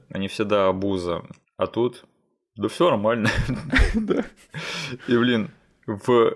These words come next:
Speaker 1: «Похождениях императора», вот где ты только, где только не найдешь, да, тут такие вещи.
Speaker 2: Да. Потом еще хотел обсудить с тобой, н-,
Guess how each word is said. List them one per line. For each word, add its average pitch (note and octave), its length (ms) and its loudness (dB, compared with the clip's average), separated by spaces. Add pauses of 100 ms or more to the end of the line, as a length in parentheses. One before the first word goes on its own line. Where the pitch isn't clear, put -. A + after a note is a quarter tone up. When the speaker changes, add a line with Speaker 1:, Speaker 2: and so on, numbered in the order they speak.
(160)
Speaker 1:
«Похождениях A#2+ 680 0
императора», G2 800 0
вот G2+ 320 -2 (100)
где A#2 220 0
ты - 100 -10
только, G#2 520 -2 (260)
где A2 200 0
только C3 240 0
не A2 140 0
найдешь, A2 420 2
да, G2 180 2
тут F#2+ 200 -6
такие F#2+ 400 -6
вещи. G2+ 300 -10 (180)
Speaker 2:
Да. A2+ 140 -12 (220)
Потом G3 400 0
еще E3+ 300 -2
хотел D3 260 -4
обсудить C3+ 360 -4
с - 60 -16
тобой, A#2+ 280 -2
н-, A2 160 -8